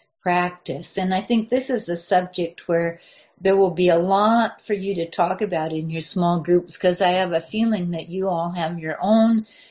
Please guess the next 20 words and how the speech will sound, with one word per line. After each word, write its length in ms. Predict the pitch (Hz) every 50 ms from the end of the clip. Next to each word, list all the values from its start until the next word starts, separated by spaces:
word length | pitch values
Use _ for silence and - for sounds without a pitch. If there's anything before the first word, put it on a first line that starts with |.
| _ _ _ _ _ _
ways 440 | 156 151 190 190 185 180 185 175 175
of 140 | 143 147 160
working 580 | 165 165 175 180 180 175 - 202 185 175 165
with 280 | 160 156 151 - _ -
this 480 | 165 156 156 151 - - - - - _ _ _ _ _ _ _ _ _ _ _ _ _ _
feeling 960 | - - 214 226 226 226 220 208 190 170 160 151 147 156 156 156 156 175 - _ _ _ -
and 280 | 185 185 180 180 180 175
your 200 | 180 180 180 180
own 200 | 208 247 277 277
suggestions 1160 | - - 190 180 170 165 165 _ _ - 151 - 160 151 147 - - - - 131 139 139 -
of 180 | 160 151 - -
what 220 | 175 160 - 147
works 340 | 151 147 156 151 - - -
for 100 | - 143
you 220 | 143 156 151 147
and 100 | 147 147
doesn't 380 | 151 151 160 160 160 139 - 143
work 300 | 123 120 135 - _ _
for 100 | - 85
you. 340 | 85 87 - - - 143